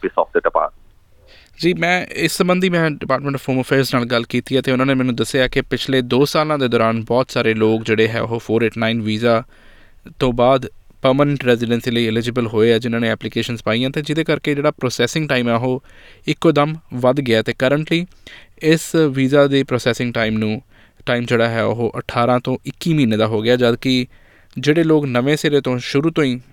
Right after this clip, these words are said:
Speaker 2: ਪਰਮਾਨੈਂਟ ਰੈਜ਼ੀਡੈਂਸੀ ਅਪਲਾਈ ਕਰਦੇ ਆ, ਜਿੱਦਾਂ ਵਨ ਨਾਈਨਟੀ ਵੀਜ਼ਾ ਹੋ ਗਿਆ ਜਾਂ ਵਨ ਏਟ ਨਾਈਨ ਹੋ ਗਿਆ, ਉਹਦੇ
Speaker 1: ਹਾਂਜੀ।
Speaker 2: ਵਿੱਚ ਤਕਰੀਬਨ ਅੱਠ ਤੋਂ ਦਸ ਮਹੀਨੇ ਜਾਂ ਬਾਰਾਂ ਮਹੀਨੇ ਦਾ ਸਮਾਂ ਹੀ ਲੱਗਦਾ ਹੈ ਤੇ ਇਹਦੇ ਵਿੱਚ ਤਕਰੀਬਨ ਉਹਦੇ ਨਾਲੋਂ ਦੁੱਗਣਾ ਸਮਾਂ ਲੱਗ ਰਿਹਾ ਹੈ। ਤੇ ਡਿਪਾਰਟਮੈਂਟ
Speaker 1: ਹਾਂਜੀ।
Speaker 2: ਦਾ,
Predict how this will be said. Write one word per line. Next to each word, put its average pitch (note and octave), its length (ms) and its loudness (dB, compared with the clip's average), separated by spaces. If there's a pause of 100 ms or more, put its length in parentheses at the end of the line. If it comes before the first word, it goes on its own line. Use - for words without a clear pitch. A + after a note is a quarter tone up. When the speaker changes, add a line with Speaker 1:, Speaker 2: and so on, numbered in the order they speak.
(400)
Speaker 2:
ਪਰਮਾਨੈਂਟ A#2+ 360 2
ਰੈਜ਼ੀਡੈਂਸੀ A#2 400 0
ਅਪਲਾਈ A2+ 220 0
ਕਰਦੇ A2 340 2
ਆ, A2 120 2
ਜਿੱਦਾਂ A2 280 0
ਵਨ A2 180 0
ਨਾਈਨਟੀ A2+ 440 0
ਵੀਜ਼ਾ A2 240 0
ਹੋ G#2+ 120 -4
ਗਿਆ G#2 140 -2
ਜਾਂ G#2 100 0
ਵਨ G#2 200 -4
ਏਟ A2 120 -6
ਨਾਈਨ A#2+ 220 -2
ਹੋ A#2+ 100 0
ਗਿਆ, G#2 200 0 (640)
ਉਹਦੇ F#3 140 2
Speaker 1:
ਹਾਂਜੀ। F3 100 2
Speaker 2:
ਵਿੱਚ D3+ 340 2 (420)
ਤਕਰੀਬਨ C#3 480 0 (140)
ਅੱਠ - 160 -4
ਤੋਂ B2+ 280 -2
ਦਸ A#2 320 0
ਮਹੀਨੇ A2+ 240 0
ਜਾਂ G#2+ 100 2
ਬਾਰਾਂ G#2+ 240 2
ਮਹੀਨੇ A2 200 -2
ਦਾ G2+ 80 -2
ਸਮਾਂ G#2+ 240 -4
ਹੀ A2+ 140 -2
ਲੱਗਦਾ G#2 280 -2
ਹੈ G2+ 60 -4 (380)
ਤੇ - 160 -2
ਇਹਦੇ D#3 200 0
ਵਿੱਚ D3 200 0 (220)
ਤਕਰੀਬਨ B2+ 380 0
ਉਹਦੇ A#2 140 -2
ਨਾਲੋਂ A#2 200 -2
ਦੁੱਗਣਾ A2 280 -4
ਸਮਾਂ G2+ 240 -6
ਲੱਗ G2 160 -4
ਰਿਹਾ A2+ 180 -2
ਹੈ। A#2+ 60 -8 (440)
ਤੇ C3 100 -2
ਡਿਪਾਰਟਮੈਂਟ B2 500 -2
Speaker 1:
ਹਾਂਜੀ। C3+ 140 -2
Speaker 2:
ਦਾ, - 20 -18